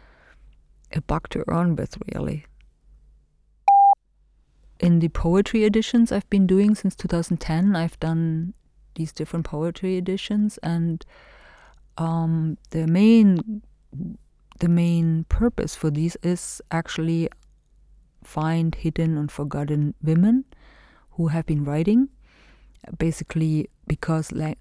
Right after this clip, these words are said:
I'm, I'm using writing more for something that is actually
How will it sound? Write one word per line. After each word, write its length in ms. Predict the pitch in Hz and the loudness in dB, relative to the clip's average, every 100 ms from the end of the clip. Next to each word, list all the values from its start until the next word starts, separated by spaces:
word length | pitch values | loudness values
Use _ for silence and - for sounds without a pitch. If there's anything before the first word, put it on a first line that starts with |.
| - | -8
I'm, 220 | 165 165 - | -4 -4 0
I'm 100 | 170 | 2
using 320 | 190 190 165 | 2 2 0
writing 500 | 147 139 156 170 170 151 | 0 -2 0 0 0 -2
more 380 | 160 160 160 | -2 -2 -2
for 440 | 156 151 151 160 - | -4 -4 -2 -2 -6
something 440 | - 156 - 156 | -6 -6 -4 -4
that 160 | 151 147 | -4 -8
is 120 | - | -8
actually 540 | 147 - - 151 151 | -10 -8 -8 -6 -6